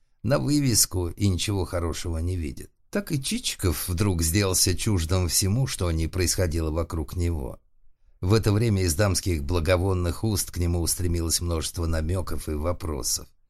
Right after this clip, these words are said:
проникнутых насквозь тонкостью и любезностью. Позволено ли нам, бедным жителям земли, быть так дерзкими, чтобы спросить вас, о чем мечтаете? Где находятся те счастливые места, в которых порхает мысль ваша?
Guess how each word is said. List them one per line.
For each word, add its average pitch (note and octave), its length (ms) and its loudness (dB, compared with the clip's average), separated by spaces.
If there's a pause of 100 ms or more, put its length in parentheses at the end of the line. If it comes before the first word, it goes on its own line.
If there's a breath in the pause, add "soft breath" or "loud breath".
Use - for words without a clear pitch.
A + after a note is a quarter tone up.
(320)
проникнутых F#2+ 840 0
насквозь F2 460 -2
тонкостью F2+ 880 -2
и F#2 100 0
любезностью. D#2+ 960 -4 (920)
Позволено C#3 640 4
ли A2+ 180 2
нам, G#2 380 2
бедным F2 380 0
жителям E2+ 400 0
земли, E2+ 420 0
быть D#2+ 300 -2 (100)
так F2 260 -2
дерзкими, E2+ 680 -2
чтобы D#2+ 280 2
спросить F2 480 -2
вас, D#2 240 0
о G2 100 -2
чем E2 240 -4
мечтаете? C2+ 760 -6 (640)
Где D#3 160 4
находятся C3 580 2
те G2 220 4
счастливые G2 540 2
места, G2 320 2
в C3+ 40 0
которых F2+ 400 0
порхает F2 500 0
мысль G2+ 360 -2
ваша? B1+ 400 -6